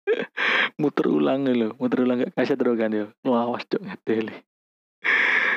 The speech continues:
Ya kan? Jadi, lek kon,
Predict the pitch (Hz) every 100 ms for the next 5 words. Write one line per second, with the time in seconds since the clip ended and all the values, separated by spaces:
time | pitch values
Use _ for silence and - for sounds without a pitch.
0 | - 131 131 151 165 - _ _ _ _
1 | _ _ _ _ _ _ _ _ _ 120
2 | 147 160 127 - - 139 - 147 139 139
3 | 131